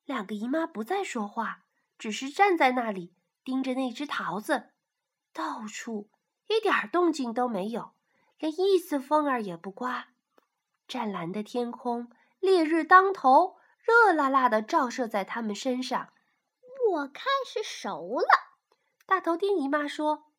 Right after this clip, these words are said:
Speaker 1: “她率先打破了沉默。”那么咱们怎么不吃呢？海绵团姨妈舔着嘴唇，试探地说。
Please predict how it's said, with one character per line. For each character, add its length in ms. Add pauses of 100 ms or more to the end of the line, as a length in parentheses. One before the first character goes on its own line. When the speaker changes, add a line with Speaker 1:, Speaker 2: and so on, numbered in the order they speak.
(140)
Speaker 1:
“她 100
率 220
先 180
打 140
破 160
了 100
沉 220
默。” 400 (720)
那 120
么 300 (240)
咱 180
们 160
怎 160
么 80
不 160
吃 220 (180)
呢？ 120 (600)
海 140
绵 180
团 240
姨 180
妈 180
舔 260
着 100
嘴 220
唇， 420 (100)
试 200
探 200
地 120
说。 340